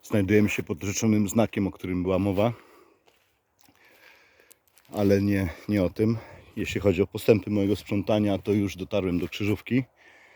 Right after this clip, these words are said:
Tyle nazbierałem i ktoś, kto by się mógł spodziewać, że podczas sprzątania nie natknie się na politykę, jest w wielkim błędzie.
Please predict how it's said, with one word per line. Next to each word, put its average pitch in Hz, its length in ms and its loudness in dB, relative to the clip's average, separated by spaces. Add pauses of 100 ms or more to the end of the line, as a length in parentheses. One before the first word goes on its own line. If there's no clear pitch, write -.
(1300)
Tyle 151 240 10
nazbierałem 131 720 8 (460)
i 165 580 -4 (180)
ktoś, - 340 4
kto - 160 0
by 127 80 0
się - 140 2
mógł 143 180 2
spodziewać, 135 500 4
że 131 100 2
podczas 135 360 -4
sprzątania 123 640 0
nie 120 120 4
natknie 117 360 2
się 117 100 -2
na 110 100 2
politykę, 113 640 2
jest 107 320 -2
w 87 40 -12
wielkim 107 360 0
błędzie. 120 480 6